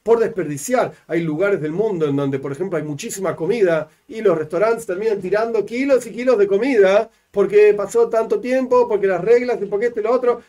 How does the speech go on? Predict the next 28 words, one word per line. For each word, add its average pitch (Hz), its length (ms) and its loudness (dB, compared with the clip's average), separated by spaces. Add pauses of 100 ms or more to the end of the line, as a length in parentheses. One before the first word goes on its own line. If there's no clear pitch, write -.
y 190 60 6
es 190 80 0
comida 220 420 0
que 190 100 -2
muchísima 202 560 -6
gente 202 320 -2
podría 165 300 0
beneficiarse. 147 600 -6
No 175 60 -8
estoy 247 320 -4
diciendo 180 840 0 (200)
que 156 120 -6
todos 208 180 2
los 180 100 2
restaurantes 185 380 0
tengan 202 160 2
que 175 80 -2
juntar 165 280 0
comida 202 380 2
para 170 160 0
mandar 165 300 -2
a 214 60 0
los 180 120 0
chicos 208 300 -6
con 156 180 -4
hambre 196 260 0
en 165 80 -2
Somalia. 185 560 -2